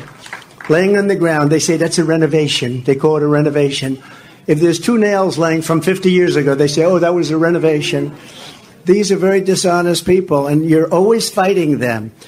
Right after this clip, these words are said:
And just a little note to Nikki. She's not gonna win. She's not gonna win. But if she did, she would be under investigation by those people in fifteen minutes. And I could tell you five reasons why already.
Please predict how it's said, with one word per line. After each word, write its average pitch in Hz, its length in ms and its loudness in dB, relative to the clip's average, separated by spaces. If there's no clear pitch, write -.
And 180 160 2
just 226 200 0
a 214 40 2
little 208 320 2
note 190 360 0
to 185 120 0
Nikki. 175 560 0
She's - 180 -2
not 185 140 0
gonna 156 160 2
win. 135 360 0
She's 151 160 0
not - 120 -4
gonna - 200 -4
win. 110 100 -4
But 208 140 2
if 254 120 0
she 269 220 0
did, 196 360 -2
she - 220 0
would 226 180 2
be 190 160 2
under 190 300 0
investigation 180 960 0
by 151 180 0
those 160 280 -2
people 160 400 0
in 127 120 0
fifteen 165 580 -2
minutes. 131 360 -2
And 147 140 0
I 156 60 2
could 160 180 -2
tell 180 160 2
you 170 120 2
five 170 320 0
reasons 156 420 0
why 147 260 2
already. 147 580 0